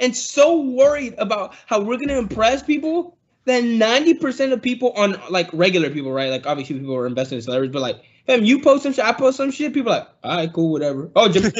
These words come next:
Speaker 1: don't even look at it, bro. Like, "Oh, Jamal posted a picture, that's my homie, I'ma like that shit." And just keep this fuck. While you there, sitting there, thinking about how hard about, like, how you about to get popping off this caption, man, ain't nobody <laughs> reading that shit, bro. Bro, I'll come up with some fire captions,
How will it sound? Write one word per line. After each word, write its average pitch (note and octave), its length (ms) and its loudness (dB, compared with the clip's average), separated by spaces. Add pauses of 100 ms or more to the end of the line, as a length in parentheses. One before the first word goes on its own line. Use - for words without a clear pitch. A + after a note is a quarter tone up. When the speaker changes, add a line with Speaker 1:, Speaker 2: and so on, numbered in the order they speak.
(100)
Speaker 1:
don't - 0 -
even E4 260 2
look D4+ 140 0
at C#4 80 -6
it, B3+ 80 -16
bro. B3 140 4
Like, G#3 180 2
"Oh, A#3+ 100 10
Jamal G#3 220 2
posted A#3+ 260 -2
a - 20 -6
picture, A3+ 140 -4
that's G3+ 140 -8
my G3+ 100 -2
homie, G3+ 120 -2
I'ma F3 120 -2
like E3 200 -2
that C3 120 -10
shit." - 240 -12 (240)
And E3 80 -2
just E3+ 160 -2
keep F3+ 160 -6
this F3+ 120 -6
fuck. D#3+ 200 -6 (320)
While F#3+ 260 4
you C#4 220 4
there, C4 380 4 (160)
sitting A#3+ 340 -6
there, G#3+ 240 -2
thinking G#3+ 300 -6
about F#3 300 -4
how G#3 240 0
hard G3 260 2
about, E3 240 2
like, D3 200 -2
how E3+ 160 -2
you G3+ 120 0
about F#3+ 140 2
to D#3+ 60 -6
get D3 140 -6
popping F3 300 0
off D#3 160 -4
this C#3+ 100 -12
caption, D3+ 400 -4
man, A3 180 0
ain't E4 200 4
nobody D#3 580 2
<laughs> - 40 -12
reading B2+ 240 -8
that A#2 180 -8
shit, C3+ 140 -6
bro. - 340 -4
Bro, D#4 120 4
I'll G4+ 120 -2
come D#4 180 -4
up D4+ 80 -6
with B3+ 100 -2
some G3 220 -2
fire A#3+ 260 4
captions, A#3+ 480 -2